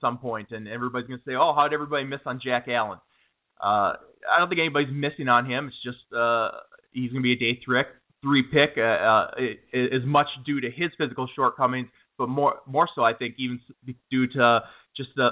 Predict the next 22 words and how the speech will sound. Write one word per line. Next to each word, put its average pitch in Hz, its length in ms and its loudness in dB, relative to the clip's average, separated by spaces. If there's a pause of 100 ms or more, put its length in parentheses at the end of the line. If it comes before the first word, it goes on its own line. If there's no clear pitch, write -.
(100)
the 123 80 -2
positional 127 540 -4
value. 120 360 2
It's - 160 -20
not 104 200 -6
a - 20 -12
priority. 117 480 -6
And - 1700 -20
then 202 120 0
the 226 60 4
last 269 260 4
player 277 160 4
on 190 120 -2
the 151 60 -4
North 151 360 0
that 143 80 0
I 131 60 4
want 131 280 -2
to - 60 -14
talk 147 240 4
about 139 260 -4
is, 131 120 -6